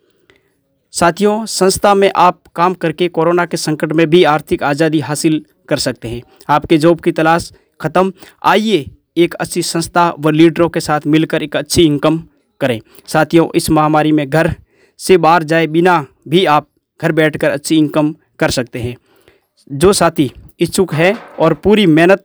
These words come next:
और ईमानदारी के साथ काम करना चाहते हैं, तो आप हमारी संस्था में मोस्ट वेलकम है। साथियों, संस्था और काम की पूरी जानकारी के लिए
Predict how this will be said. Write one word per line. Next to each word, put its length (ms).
और 120
ईमानदारी 500
के 120
साथ 240
काम 300
करना 280
चाहते 320
हैं, 240
तो 60
आप 300
हमारी 240
संस्था 540
में 120
मोस्ट 360
वेलकम 380
है। 180
साथियों, 480
संस्था 500
और 200
काम 280
की 140
पूरी 300
जानकारी 500
के 120
लिए 260